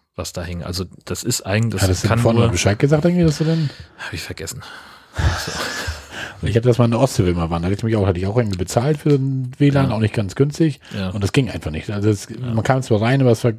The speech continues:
Speaker 2: nix möglich. Eine WhatsApp-Text-Nachricht dauert
Speaker 1: Mhm.
Speaker 2: ewig, bis sie raus war.
Speaker 1: Ja.
Speaker 2: Und wenn ich irgendwann hin, diese Leute, das könnt ihr mir nicht verkaufen. Ja, das ist
Speaker 1: Ja.
Speaker 2: nicht. Da habe ich das Geld auch wiederbekommen, ne?
Speaker 1: Ja.
Speaker 2: Aber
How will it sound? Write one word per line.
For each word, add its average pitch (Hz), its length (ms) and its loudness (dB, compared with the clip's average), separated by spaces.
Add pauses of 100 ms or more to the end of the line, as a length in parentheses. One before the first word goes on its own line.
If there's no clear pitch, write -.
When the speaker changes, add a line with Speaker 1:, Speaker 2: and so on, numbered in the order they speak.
(100)
Speaker 2:
nix 117 380 0
möglich. 98 280 0
Eine 95 140 0
WhatsApp-Text-Nachricht 127 920 0
dauert 123 200 4
Speaker 1:
Mhm. 113 80 4
Speaker 2:
ewig, 131 180 2
bis 127 140 -4
sie 123 80 -2
raus 120 260 -2
war. 127 260 2
Speaker 1:
Ja. 104 180 2
Speaker 2:
Und 95 60 -4 (120)
wenn 95 140 0
ich 98 40 2
irgendwann 98 220 0
hin, 123 100 4
diese 98 160 0
Leute, 92 220 2
das 87 100 -2
könnt - 140 2
ihr 90 40 2
mir 87 60 0
nicht 85 140 -4
verkaufen. 113 400 0
Ja, 80 60 -4
das 82 120 -2
ist 98 180 -4
Speaker 1:
Ja. 90 100 -4
Speaker 2:
nicht. 87 160 -6 (580)
Da 104 80 -2
habe 107 80 8
ich - 20 4
das 113 140 2
Geld 131 160 6
auch 123 120 6
wiederbekommen, 85 460 2
ne? 117 120 2
Speaker 1:
Ja. - 40 2
Speaker 2:
Aber 87 340 -2